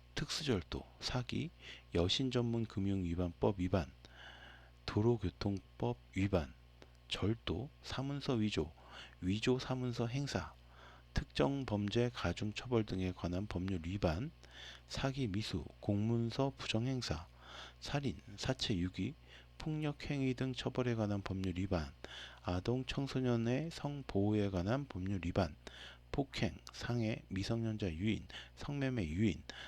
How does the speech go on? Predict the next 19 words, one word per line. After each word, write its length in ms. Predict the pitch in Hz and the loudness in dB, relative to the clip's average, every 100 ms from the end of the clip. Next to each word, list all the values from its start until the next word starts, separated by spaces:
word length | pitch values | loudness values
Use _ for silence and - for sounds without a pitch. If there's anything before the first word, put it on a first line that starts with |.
| - | -10
아동 360 | - 87 120 131 | -2 0 0 0
청소년의 640 | - 143 135 131 117 110 | 0 -2 0 2 2 2
성보호에, 640 | 113 127 120 113 104 98 98 - - - - - | 2 0 4 6 8 6 2 -2 -20 -20 -18 -10
성보호에 840 | - 135 131 - 95 98 101 101 | -4 -2 -2 0 2 4 4 2
관한 320 | - 90 110 | 0 -2 -2
법률 300 | 110 87 95 87 | -2 -2 -2 0
위반, 340 | 90 95 76 - - - - - | 2 2 0 -10 -12 -12 -12 -6
아동 360 | - 85 120 131 | -2 0 0 -2
청소년의 680 | - 139 131 123 117 110 120 | -2 -4 0 2 4 4 2
성보호에 680 | - 135 120 101 98 101 | -2 -4 0 2 4 4
관한 280 | 98 98 98 | 4 0 0
법률 380 | - 85 90 87 78 | -2 -4 -2 -2 -2
위반, 400 | 92 85 110 175 - - - - - | 2 2 2 -4 -10 -14 -14 -16 -12
폭력행위 800 | - 143 143 135 - 135 127 123 | -6 -4 -2 -4 -2 0 2 2
등 220 | 127 123 | 2 0
처벌에 400 | - - 127 127 | -2 -2 2 2
관한 300 | 113 104 120 | 4 2 0
법률 360 | 131 104 104 92 | 0 0 0 2
위반, 320 | 87 101 78 | 2 4 4